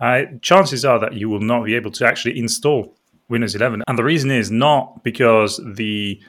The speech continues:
chip might not be fast enough or the performance might be lagging when you install Windows eleven, but a lot of times it's, like, a security concern because these days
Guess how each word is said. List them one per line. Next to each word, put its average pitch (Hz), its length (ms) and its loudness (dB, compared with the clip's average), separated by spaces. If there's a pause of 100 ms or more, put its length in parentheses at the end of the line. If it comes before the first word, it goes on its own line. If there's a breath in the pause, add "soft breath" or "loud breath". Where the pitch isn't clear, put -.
(300 soft breath)
chip 160 280 -2
might 107 160 0
not 110 220 -2
be 104 100 -2
fast 143 400 2
enough 120 400 2
or 107 60 0
the 95 80 -4
performance 120 680 -2
might 101 240 -2
be 101 120 -6
lagging 110 420 0
when 98 140 -4
you 101 80 -4
install 110 260 -4
Windows 98 200 -4
eleven, 127 200 -2
but 110 140 -4
a - 160 -6
lot 143 120 0
of 151 160 -4 (120)
times 135 280 -2
it's, - 160 -8
like, 104 140 -2
a 107 80 -8
security 120 600 -6
concern 113 480 -2
because 98 240 -8
these 143 280 -6
days 117 300 0